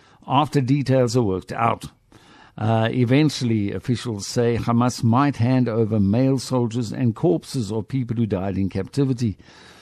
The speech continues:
So that must mean that they must have refrigeration facilities underground as well, doesn't it? I must have, like, a mi-, like, a, a minor city down there. We should bring those guys to South Africa to, um,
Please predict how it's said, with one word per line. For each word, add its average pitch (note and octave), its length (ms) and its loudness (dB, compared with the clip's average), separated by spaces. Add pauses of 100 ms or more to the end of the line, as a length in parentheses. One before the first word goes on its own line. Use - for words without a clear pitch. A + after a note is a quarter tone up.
(280)
So F#3 160 4
that F#3+ 200 6
must F#3 220 4
mean F#3 240 6
that E3+ 160 6
they D3+ 80 4
must E3 240 2
have D#3+ 160 4
refrigeration D3+ 920 4
facilities A#2+ 640 0
underground A#2+ 520 2
as B2 220 0
well, G2+ 160 4
doesn't B2+ 300 2
it? G#2+ 180 0 (1500)
I E3+ 60 2
must B3+ 220 4
have, A#2 100 2
like, G2 180 -4
a G2+ 60 0
mi-, G2+ 180 0
like, G#2 260 -2
a, A#2 60 2
a G#2 300 0
minor C#3+ 380 2
city G3 360 -2
down G2+ 280 -2
there. D2+ 180 -10
We F#2+ 100 -6
should A#2+ 220 -4
bring F3+ 200 0
those A2 200 0
guys C3+ 300 -2
to B2+ 100 -2
South A#2+ 240 0
Africa A#2 420 -2
to, F2+ 380 -6
um, F2 220 -6